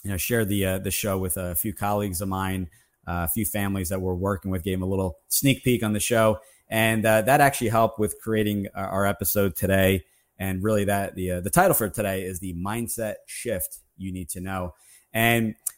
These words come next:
the reason for that show is that, you know, with, with the comments and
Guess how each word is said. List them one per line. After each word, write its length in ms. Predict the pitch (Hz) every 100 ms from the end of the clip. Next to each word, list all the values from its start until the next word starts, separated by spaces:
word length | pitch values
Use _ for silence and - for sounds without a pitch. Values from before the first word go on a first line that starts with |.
| _
the 60 | 117
reason 460 | 170 208 180 131 120
for 160 | 127
that 260 | 113 110 -
show 320 | - 123 117
is 160 | 113 101
that, 240 | 110 107
you 80 | 113
know, 60 |
with, 280 | 110 110 - -
with 200 | 107 104 -
the 80 | 107
comments 580 | - 131 135 127 123 - -
and 400 | 101 101 98